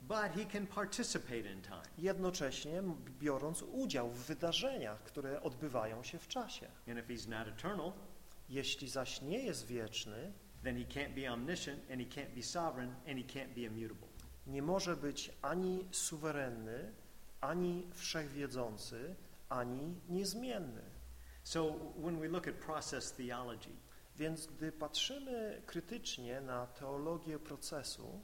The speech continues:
Speaker 1: it can be dismissed by just one, uh, looking at just one of God's attributes.
Speaker 2: możemy ją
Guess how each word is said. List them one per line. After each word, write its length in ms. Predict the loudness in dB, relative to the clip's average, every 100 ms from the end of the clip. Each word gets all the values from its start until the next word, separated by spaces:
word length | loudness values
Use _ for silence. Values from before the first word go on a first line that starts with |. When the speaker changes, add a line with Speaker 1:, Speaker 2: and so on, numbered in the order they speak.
| -4
Speaker 1:
it 120 | -2
can 160 | 0 0
be 120 | 2
dismissed 600 | 0 0 0 0 0 0
by 280 | 0 0 0
just 120 | -2 -2 -2 0
one, 380 | 2 2 0 -4 -8 -6
uh, 280 | -4 -4 0
looking 320 | 2 2 0
at 160 | -2 -2
just 140 | -4 -2 0
one 180 | 0 0
of 40 |
God's 320 | 0 0 0 0
attributes. 600 | 0 -2 -4 -6 -6 -6 -4
Speaker 2:
możemy 520 | -2 4 4 4 4
ją 480 | 4 4 4 2